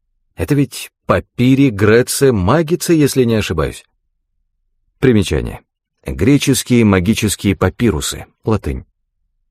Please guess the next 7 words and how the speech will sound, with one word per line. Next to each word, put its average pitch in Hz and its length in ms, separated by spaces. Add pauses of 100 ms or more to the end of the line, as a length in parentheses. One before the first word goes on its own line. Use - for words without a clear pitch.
(140)
Собирательное 123 760
название 101 560
коллекции 107 540
папирусов 98 760
на 80 160
древнегреческом 85 880
языке, 73 580